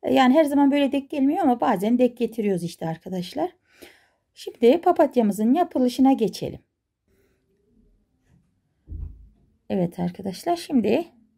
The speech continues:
mavi rengimizle yapacağız. Mavi, pembe, kahverengiyi açan tonlardan. Bakın sık iğne ile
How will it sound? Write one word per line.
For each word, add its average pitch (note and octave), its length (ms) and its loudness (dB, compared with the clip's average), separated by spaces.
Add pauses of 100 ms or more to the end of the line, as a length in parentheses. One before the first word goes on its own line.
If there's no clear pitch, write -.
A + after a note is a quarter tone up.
(480)
mavi B3+ 340 4
rengimizle E3 560 -4
yapacağız. G3 760 -4
Mavi, G3 460 -4
pembe, F#3+ 480 -4 (280)
kahverengiyi F#3+ 720 -2
açan F#3 380 -6
tonlardan. D#3 800 -8 (500)
Bakın F3+ 200 -10
sık - 280 -10
iğne C#4+ 260 2
ile G3 400 0